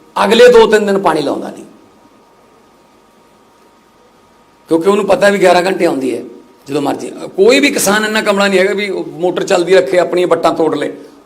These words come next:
ਵੱਟਾਂ ਉਹਨੂੰ ਪੋਚਣੀਆਂ ਉਸ ਦਿਨ ਪੈਣਗੀਆਂ। ਮੈਂ ਕਿਹਾ ਵੀ ਛੇ ਦਿਨ ਦਾ ਲਾ ਲੈਂਦੇ ਐਵਰੇਜ, ਛੇ ਦਿਨਾਂ 'ਚ ਤੁਸੀਂ ਕਿੰਨੀ ਬਿਜਲੀ ਦਿੰਦੇ ਹੋ?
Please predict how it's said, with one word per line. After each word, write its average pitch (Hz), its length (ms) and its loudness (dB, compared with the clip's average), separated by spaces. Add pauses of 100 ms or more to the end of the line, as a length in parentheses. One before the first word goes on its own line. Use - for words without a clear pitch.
(220)
ਵੱਟਾਂ - 240 2
ਉਹਨੂੰ 202 160 -2
ਪੋਚਣੀਆਂ 185 360 -2
ਉਸ 165 120 -4
ਦਿਨ 175 200 -2
ਪੈਣਗੀਆਂ। 170 360 -8 (1040)
ਮੈਂ 185 220 0
ਕਿਹਾ 214 120 2
ਵੀ 240 140 2 (680)
ਛੇ 196 180 4
ਦਿਨ 196 220 0
ਦਾ 202 80 2
ਲਾ 180 140 4
ਲੈਂਦੇ 127 220 -4
ਐਵਰੇਜ, 107 300 -8 (1200)
ਛੇ 190 160 4
ਦਿਨਾਂ 214 200 2
'ਚ 208 80 -10
ਤੁਸੀਂ 202 220 -2
ਕਿੰਨੀ 220 200 -2
ਬਿਜਲੀ 208 260 -2
ਦਿੰਦੇ 170 220 0
ਹੋ? - 100 -8